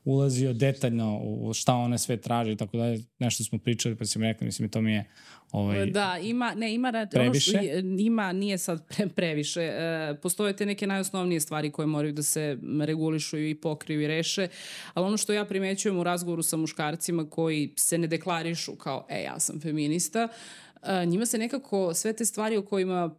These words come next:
Speaker 2: m, ž-, i pričamo mi žene i kao upravo to šta bi trebalo o rodno-, rodnoj ravnopravnosti i o jednakosti i tako dalje, njima je to nekako normalno. I mislim da to oni percipiraju, to je ono što sam ja u ovom jednom podcastu rekla, to se definiše više kao ljudskost, e,
Speaker 1: Da.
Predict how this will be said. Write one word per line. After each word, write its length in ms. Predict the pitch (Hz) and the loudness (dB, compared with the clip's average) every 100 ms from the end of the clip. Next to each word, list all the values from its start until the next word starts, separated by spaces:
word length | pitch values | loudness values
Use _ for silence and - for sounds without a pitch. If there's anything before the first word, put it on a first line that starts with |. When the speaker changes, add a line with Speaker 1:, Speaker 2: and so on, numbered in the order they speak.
| _ _ | _ _
Speaker 2:
m, 420 | 190 196 196 185 - | 0 2 2 0 0
ž-, 220 | 180 160 | 2 2
i 80 | 185 | 0
pričamo 680 | 214 240 - 175 156 151 | 0 0 0 -2 -2 -2
mi 200 | 151 160 | -2 -2
žene 420 | 151 160 160 156 143 | -2 -2 0 0 -2
i 40 | |
kao 400 | 147 151 143 143 | -2 -2 0 0
upravo 460 | 196 160 170 151 135 | 0 0 0 0 -2
to 420 | - _ 147 143 | -6 _ 0 0
šta 280 | - 156 143 | 0 -2 -2
bi 100 | 143 | -2
trebalo 400 | 147 143 143 139 | -2 0 0 0
o 40 | |
rodno-, 340 | 143 147 139 139 | 2 2 0 -2
rodnoj 420 | - 175 180 160 151 | 0 2 2 0 -2
ravnopravnosti 920 | 147 147 160 147 147 151 - 147 131 | -2 -2 -2 -2 -2 -2 -4 -4 -2
i 80 | 131 | -2
o 60 | |
jednakosti 640 | 139 143 147 139 160 - | 0 2 0 0 -4 -4
i 40 | 139 | -2
tako 200 | 151 165 | -2 0
dalje, 160 | 190 | 0
njima 200 | 202 190 | 2 0
je 60 | 214 | 0
to 100 | 208 | 0
nekako 360 | 208 208 208 214 | -2 -2 -2 0
normalno. 600 | 180 151 139 69 69 - | 0 0 -4 -8 -10 -8
I 120 | - 160 | -2 2
mislim 300 | 165 185 190 | 2 2 0
da 140 | 185 | 0
to 240 | 185 190 185 | 0 0 2
oni 220 | 185 190 | 2 0
percipiraju, 640 | 196 175 185 185 180 185 | -2 -2 0 2 2 0
to 180 | 165 175 | 0 0
je 60 | 175 | 2
ono 120 | 170 | 2
što 160 | 165 165 | 0 0
sam 220 | - 175 | 0 2
ja 340 | 175 156 131 - - - - | 2 -2 -6 -10 -20 -20 -4
u 100 | 156 | 0
ovom 220 | 151 156 | 2 2
jednom 260 | 156 151 147 | 2 0 -2
podcastu 480 | - 151 - 151 165 | -2 -2 -2 -2 0
rekla, 380 | 160 165 170 | 0 0 -2
to 100 | 156 | 0
se 160 | 165 175 | 0 0
definiše 480 | 160 156 175 175 170 | 0 0 0 2 0
više 240 | 170 170 | 0 0
kao 220 | 180 180 170 | -2 0 2
ljudskost, 840 | 175 170 160 - - - - - | 2 0 -2 -6 -4 -4 -4 -6
e, 40 | 98 | -4
Speaker 1:
Da. 380 | 123 107 - | 0 2 2